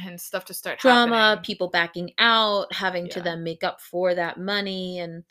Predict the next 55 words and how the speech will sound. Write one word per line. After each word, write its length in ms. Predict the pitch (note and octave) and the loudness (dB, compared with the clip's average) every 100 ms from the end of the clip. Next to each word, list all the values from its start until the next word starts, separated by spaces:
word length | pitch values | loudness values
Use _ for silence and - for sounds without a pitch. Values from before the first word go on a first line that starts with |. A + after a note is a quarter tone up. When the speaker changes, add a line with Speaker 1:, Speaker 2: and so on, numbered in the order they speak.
| _ _ _ _ _ - - - | _ _ _ _ _ -20 -20 -12
Speaker 1:
You 100 | A#3+ | -8
know, 140 | B3+ | -6
I'm 180 | C4 D#4+ | -4 -4
happy 220 | E4+ D4+ | -6 -8
with 140 | C4+ A#3+ | -10 -12
the 60 | G3+ | -14
group 220 | G3+ F#3 | -18 -16
we 80 | F3 | -16
got, 300 | E3 E3 E3 | -12 -12 -14
and, 300 | E3+ E3 _ | -18 -20 _
Speaker 2:
Yeah. 180 | C4+ D4+ | -4 -4
Speaker 1:
like, 140 | G#3+ G3+ _ | -4 -8 _
three 300 | A3 A3+ A3 | -6 -2 0
of 300 | G#3 G3+ F#3+ - _ - | 0 -4 -10 -20 _ -10
us, 420 | F3+ F3 - - _ | -10 -10 -16 -20 _
not 200 | E3+ D#3+ | -16 -16
me, 240 | G#2 G#2 _ _ - | -16 -20 _ _ -18
like, 160 | - _ _ _ _ | -18 _ _ _ _
the 80 | G3 | -20
collective 360 | F3+ E3+ G3 | -18 -20 -20
us, 300 | G3 - - _ _ G3+ | -20 -20 -20 _ _ -4
we're 120 | G#3 | -2
Speaker 2:
Mm-hmm. 80 | G#3 | 2
Speaker 1:
going 260 | G#3+ G#3 | 0 2
off 120 | F#3+ F#3+ | -2 -4
to 80 | |
college 640 | F#3 F#3 F#3 F3 - - _ _ _ _ _ _ _ _ | -8 -4 -2 -4 -6 -20 _ _ _ _ _ _ _ _
that 220 | F#3+ - - | -4 -4 -6
fall. 560 | G3 F3 E3+ - F#3+ - | -8 -6 -6 -12 -14 -2
Speaker 2:
Yeah. 240 | F#3 E3 | 2 2
Speaker 1:
And 100 | F#3+ | 0
so 160 | G3+ F#3+ | -4 -4
it's 220 | F#3 F3+ | -4 -8
kinda 220 | F#3+ F#3+ | -8 -6
like 300 | F3+ C#3+ - _ _ | -6 -8 -12 _ _
Speaker 2:
Last 460 | G3 F3+ F3 - - | 0 0 -2 -12 -4
Speaker 1:
a 120 | G#3+ | 0
last, 400 | G#3 G#3 F3+ - | 4 2 0 -10
Speaker 2:
chance. 120 | - - | -8 0
Speaker 1:
and 140 | C#4+ | 2
I 40 | D4+ | 2
mean, 280 | D#4 D4+ B3+ | 0 -2 -2
we 80 | C#4+ | -2
were 60 | |
spending 280 | - B3+ C4 | -2 -4 -4
the 100 | C4 | -6
entire 340 | A3+ A3 A3 | -6 -6 -6
rest 200 | F#3+ F#3+ | -6 -8
of 60 | G3+ | -12
the 60 | F#3 | -12
summer 320 | - D#3+ F3 | -12 -10 -8
together, 460 | G3 G3+ G#3+ A3+ G#3 | -6 -6 -6 -6 -6
but, 220 | G3 F3 | -4 -4
Speaker 2:
Yeah. 60 | |
Speaker 1:
like, 220 | F3+ F3 | -4 -4